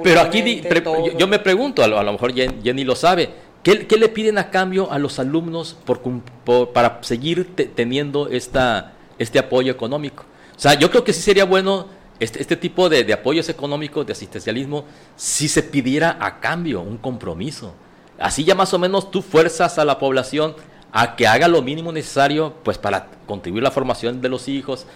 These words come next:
Speaker 1: contribuir a, a, a, a la formación del futuro ciudadano. Pero no sabemos nada de eso, no hay, no, no, no se mide, pues, o sea, y, y lo que no se mide, pues, no se puede, eh, evaluar.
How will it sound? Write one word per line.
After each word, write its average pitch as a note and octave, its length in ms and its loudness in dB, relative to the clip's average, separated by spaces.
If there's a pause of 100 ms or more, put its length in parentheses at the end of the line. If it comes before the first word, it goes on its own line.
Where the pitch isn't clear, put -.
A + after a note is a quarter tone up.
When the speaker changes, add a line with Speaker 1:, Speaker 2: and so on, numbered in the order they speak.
Speaker 1:
contribuir F#2+ 420 -6
a, A2+ 60 -10
a, F2+ 340 -10
a, - 0 -
a F#2 180 -10
la E2 120 -10
formación F2+ 340 -10
del A#2 80 -2
futuro - 240 -6
ciudadano. B2+ 440 -2 (420)
Pero C3+ 180 4
no D3 120 0
sabemos C#3 520 0
nada A#2 240 0
de G#2+ 140 0
eso, D3+ 240 -6
no C3 180 2
hay, E3+ 180 2 (380)
no, C3+ 160 -2
no, - 160 0
no - 100 0
se F3+ 180 0
mide, E3+ 300 2
pues, - 360 -4
o - 80 -16
sea, G#2+ 200 -4
y, B2+ 140 -2
y C3 100 2
lo B2 120 0
que A#2+ 100 0
no E3+ 100 0
se F3+ 160 0
mide, F#3 480 0
pues, B2+ 140 -12
no D3 80 -4
se D3+ 140 -4
puede, C#3+ 480 -2 (720)
eh, A#2+ 140 -4
evaluar. A#2 440 -2